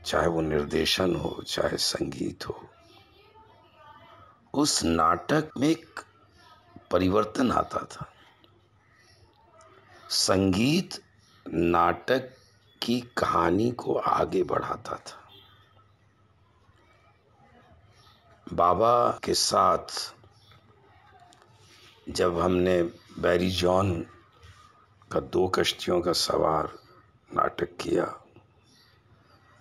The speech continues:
बाबा के संगीत ने उस नाटक को ऐसा बना दिया था कि भोपाल में दर्शक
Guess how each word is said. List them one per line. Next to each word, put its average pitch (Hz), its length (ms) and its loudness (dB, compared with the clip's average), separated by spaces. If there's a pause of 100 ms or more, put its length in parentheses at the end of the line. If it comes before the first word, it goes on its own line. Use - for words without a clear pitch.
(1080)
बाबा 98 360 4
के 143 180 0
संगीत 110 800 2
ने 135 220 4
उस 139 280 2
नाटक 90 760 2 (260)
को 143 520 2 (680)
ऐसा 85 500 2
बना 127 380 4
दिया 92 420 4
था 85 240 2 (1400)
कि 90 120 2 (120)
भोपाल 110 1120 2 (1200)
में 80 220 -2
दर्शक - 800 0